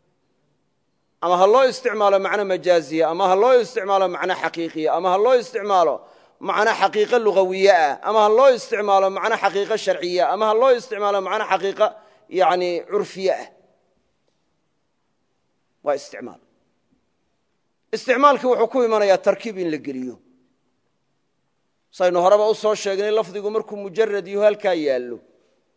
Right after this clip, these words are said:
oo aan tarkiib la gelin oo la isticmaalin, laa tuusafu bixaqiiqa walaa bimajaaz.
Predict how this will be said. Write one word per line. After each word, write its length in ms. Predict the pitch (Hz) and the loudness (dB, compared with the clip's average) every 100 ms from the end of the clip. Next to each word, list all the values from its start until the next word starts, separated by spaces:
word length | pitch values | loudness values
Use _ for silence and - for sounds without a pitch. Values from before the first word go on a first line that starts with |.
| _ _ _ _ _ _ _ - | _ _ _ _ _ _ _ -2
oo 80 | 190 | 0
aan 180 | 214 202 | 0 2
tarkiib 460 | 202 185 226 226 170 | 0 0 -8 -8 -4
la 120 | 156 | -6
gelin 420 | 127 151 147 147 147 - _ _ _ _ _ _ _ - | -4 -6 -4 -6 -8 -20 _ _ _ _ _ _ _ 0
oo 100 | 196 | 2
la 120 | 190 | 2
isticmaalin, 800 | 165 - 190 160 165 151 139 117 - _ _ _ _ - | -2 -12 -8 -2 2 2 0 -6 -14 _ _ _ _ -2
laa 200 | 202 202 | 2 2
tuusafu 420 | 214 202 180 180 | 0 -4 -8 -8
bixaqiiqa 480 | 165 170 170 190 160 | -8 -6 -4 -6 -4
walaa 180 | 170 160 | 0 -2
bimajaaz. 500 | 143 143 123 113 | -2 -10 -8 -10